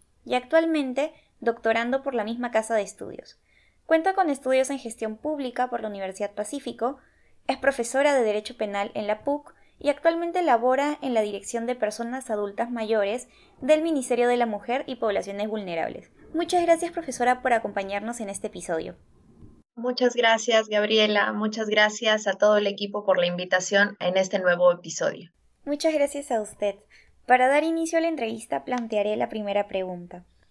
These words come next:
Speaker 1: ¿Cómo es que el hacinamiento afecta los derechos fundamentales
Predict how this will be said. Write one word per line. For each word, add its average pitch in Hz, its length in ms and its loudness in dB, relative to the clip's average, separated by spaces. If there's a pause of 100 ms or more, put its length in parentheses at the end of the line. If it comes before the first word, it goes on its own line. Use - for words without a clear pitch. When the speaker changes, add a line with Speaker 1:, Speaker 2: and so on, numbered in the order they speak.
(360)
Speaker 1:
¿Cómo 415 280 0
es 415 160 -6
que 415 80 -4
el 403 100 0
hacinamiento 233 800 -4
afecta 214 840 -2 (300)
los 240 240 2
derechos 254 420 0
fundamentales 233 1080 -2